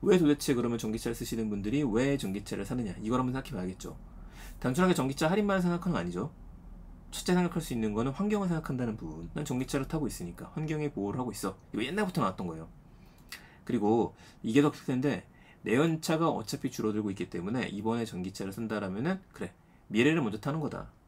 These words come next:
혹은 앞으로 전기차가 대세가 될 테니까 미리 사용하는 게 좋을 것 같아. 이런 마음이 있었었겠죠. 뭐 충전료가 오른다라고, 오른다고 하죠. 오른다고 하더라도 내연기관차에 비해서는 아직은 현저하게 저렴한 부분입니다. 그래서 이런 것들 너무 크게 신경 쓰지 않으셔도 될 것 같아요.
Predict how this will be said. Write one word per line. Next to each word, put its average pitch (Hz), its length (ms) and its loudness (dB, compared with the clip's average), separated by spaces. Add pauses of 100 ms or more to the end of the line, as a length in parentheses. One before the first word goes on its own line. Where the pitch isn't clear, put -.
(160)
혹은 143 160 2
앞으로 120 240 2
전기차가 117 420 -2
대세가 107 300 -4
될 95 120 -2
테니까 98 480 -2 (200)
미리 104 220 0
사용하는 127 380 0
게 120 60 -2
좋을 95 220 -6
것 - 100 -14
같아. - 260 -8 (220)
이런 120 280 0
마음이 92 340 -4
있었었겠죠. - 680 -10 (440)
뭐 104 100 -6
충전료가 180 560 4
오른다라고, 135 640 4
오른다고 139 400 2
하죠. 135 180 -2 (200)
오른다고 104 360 2
하더라도 101 440 0 (160)
내연기관차에 110 580 2
비해서는 92 360 -2
아직은 101 360 -2
현저하게 147 560 0
저렴한 104 540 -4
부분입니다. 90 540 -6 (360)
그래서 - 260 -6
이런 90 180 0
것들 147 340 0 (220)
너무 87 180 -10
크게 131 240 -2
신경 151 300 -2
쓰지 139 280 -2
않으셔도 98 520 -6
될 - 140 -12
것 - 180 -10
같아요. - 260 -18